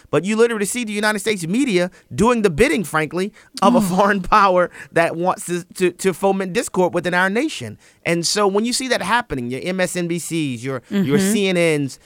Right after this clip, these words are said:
Speaker 1: and all of these others, I mean, you saw Rachel Maddow almost
Speaker 2: Oh, my
Speaker 1: crying on
Speaker 2: goodness.
Speaker 1: air, uh, because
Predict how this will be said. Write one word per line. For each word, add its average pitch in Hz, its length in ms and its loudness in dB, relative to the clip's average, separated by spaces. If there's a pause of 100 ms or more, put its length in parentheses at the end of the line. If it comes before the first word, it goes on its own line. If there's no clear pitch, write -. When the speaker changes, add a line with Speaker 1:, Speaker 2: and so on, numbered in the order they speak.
(120)
Speaker 1:
and 147 120 -4
all 180 140 2
of 185 40 0
these 185 260 -4
others, 147 360 2
I - 20 -6
mean, 156 140 -4
you 175 80 -4
saw 160 160 0
Rachel 170 260 -2
Maddow 165 300 0
almost 143 500 0
Speaker 2:
Oh, - 40 -8
my - 40 -16
Speaker 1:
crying 180 420 2
on 147 260 0
Speaker 2:
goodness. 139 120 -4
Speaker 1:
air, 165 400 0 (400)
uh, 147 220 2
because 151 720 0